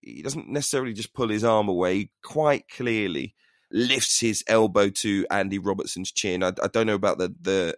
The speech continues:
amount of contact, but it did look like there was contact there. Robertson not very happy. Uh, that was the fi-, thing that I found weirdest, um, the kind of appeals from Liverpool players, not kind of, I mean, I don't know if they thought it was an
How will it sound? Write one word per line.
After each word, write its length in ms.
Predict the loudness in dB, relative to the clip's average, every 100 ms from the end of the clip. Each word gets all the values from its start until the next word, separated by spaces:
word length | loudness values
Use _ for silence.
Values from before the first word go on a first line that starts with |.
| -6
amount 420 | -2 2 2 2
of 80 | -4
contact, 500 | -4 -2 0 0 0
but 100 | -6
it 80 |
did 180 | -2 -2
look 100 | -2
like 200 | 0 0
there 100 | 0
was 200 | -2 -4
contact 440 | -4 -4 -4 -4 0
there. 280 | 0 0 -6 -20 -20 -20 _
Robertson 380 | 0 2 4 2
not 160 | 2 2
very 200 | 2 2
happy. 340 | 0 0 2
Uh, 60 | 4
that 180 | 4 2
was 80 |
the 60 | 0
fi-, 200 | 0 0 0
thing 200 | -2 0
that 100 | -2
I 80 |
found 320 | 0 0 0 0
weirdest, 640 | 2 2 0 -4 -6 -10
um, 280 | -2 -2 -2
the 80 | -4
kind 200 | -2 -2
of 80 | -2
appeals 520 | -8 -8 -4 0 0 -2
from 240 | -2 0
Liverpool 360 | 0 -2 -6 -8
players, 380 | 0 2 2
not 180 | -2 -4
kind 340 | -4 0 2 0
of, 100 | -2
I 60 | -2
mean, 220 | -2 -6 -10 -18 -18 _
I 80 | -4
don't 120 | -2
know 60 | -2
if 80 | -2
they 120 | -4
thought 240 | 2 2
it 60 | 4
was 120 |
an 80 | 0